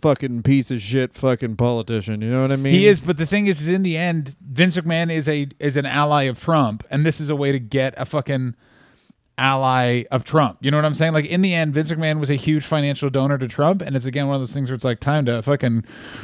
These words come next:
Speaker 2: cut that fucking guy's legs out from under him. He, let's do it." Dylan? Dylan, did it cut? Oh, there you go. You're back. Um, so I,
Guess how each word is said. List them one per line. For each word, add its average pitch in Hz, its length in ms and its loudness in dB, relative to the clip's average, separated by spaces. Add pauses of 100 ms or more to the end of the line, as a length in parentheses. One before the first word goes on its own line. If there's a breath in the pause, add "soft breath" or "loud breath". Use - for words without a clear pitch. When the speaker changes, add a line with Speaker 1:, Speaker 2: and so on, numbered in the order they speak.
(420 loud breath)
Speaker 2:
cut 185 240 0
that 160 200 0
fucking 151 300 -2
guy's 135 360 2
legs 139 380 0
out 135 220 0
from 135 160 -2
under 156 220 0
him. 196 180 0
He, 160 280 -10
let's 123 320 0
do 127 220 -2
it." 80 160 -10 (420)
Dylan? 202 340 6 (440)
Dylan, 185 220 6
did 143 160 -2
it 120 120 -6
cut? - 220 0 (260)
Oh, 160 120 4
there 156 160 4
you 117 160 4
go. 98 60 -10
You're 127 140 2
back. 117 340 -2 (340 loud breath)
Um, 151 420 2
so 185 180 2
I, 160 200 4